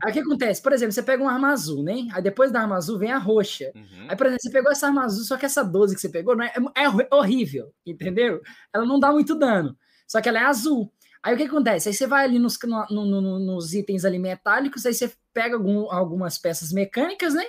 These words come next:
Speaker 2: Uhum.
Speaker 1: Aí você pega ali, por exemplo, quatro peças mecânicas, você consegue fazer com essa doze azul ruim, uma doze das boas, roxa,
Speaker 2: Uhum.
Speaker 1: entendeu? Que é uma melhor.
Speaker 2: Ah,
Speaker 1: E
Speaker 2: você
Speaker 1: ela tem uma
Speaker 2: avança
Speaker 1: doze
Speaker 2: a
Speaker 1: mais
Speaker 2: qualidade dela.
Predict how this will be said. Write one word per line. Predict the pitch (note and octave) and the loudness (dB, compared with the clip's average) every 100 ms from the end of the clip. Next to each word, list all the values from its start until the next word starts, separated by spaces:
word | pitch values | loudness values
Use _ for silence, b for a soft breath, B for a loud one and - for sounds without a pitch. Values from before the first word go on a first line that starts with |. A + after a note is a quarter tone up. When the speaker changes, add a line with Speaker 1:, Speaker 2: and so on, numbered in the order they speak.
| - | -8
Speaker 2:
Uhum. | A2+ G#2 A#2+ F3+ _ | -20 -20 -20 -20 _
Speaker 1:
Aí | - | -4
você | F3+ | -4
pega | G3+ G#3+ | 0 2
ali, | G#3+ G3+ | 4 4
por | G3+ | 2
exemplo, | G3+ G3 - | 0 0 -2
quatro | G#3+ A3 | -2 -2
peças | - G3+ G3 | -2 -4 -2
mecânicas, | G3+ G#3+ A3+ B3 A#3+ | -4 -2 -2 -2 -4
você | |
consegue | B3 B3+ A#3 | -2 -2 -2
fazer | A#3+ G#3+ | 0 0
com | G#3+ | 0
essa | G#3 G#3+ | 0 0
doze | F#3 A#3+ C4 | 2 4 4
azul | A3 F#3 F#3 | 2 2 2
ruim, | F3+ B3+ B3+ F4+ B B | 2 4 2 0 B B
uma | G#3+ B3 | 0 2
doze | G3 G3+ D4 B3 | 4 6 6 4
das | D#4 B3+ E3+ | 0 0 0
boas, | D#3 G3 F4 D#5+ - - - | 2 4 6 6 4 -6 -6
roxa, | A#3 C4 A#3+ - | 2 2 2 -6
Speaker 2:
Uhum. | C#3 | -8
Speaker 1:
entendeu? | C#3 E3 G#3 C#4 | -8 -4 -2 -2
Que | A3 | -2
é | |
uma | G#3+ | -4
melhor. | A#3 C4+ A3 A3+ E3 | -4 0 0 2 0
Speaker 2:
Ah, | F3 G3 | -2 -4
Speaker 1:
E | D#3 | -4
Speaker 2:
você | E3 | -2
Speaker 1:
ela | A3 A#3+ | 0 0
tem | F3+ B3 | -2 -2
uma | |
Speaker 2:
avança | A#3 A3+ | 0 0
Speaker 1:
doze | A3 | 0
Speaker 2:
a | |
Speaker 1:
mais | A#3+ B3 | -2 -4
Speaker 2:
qualidade | G3 F#3 F#3 | -4 -6 -6
dela. | C3+ B2+ D3+ F2+ | -10 -10 -10 -14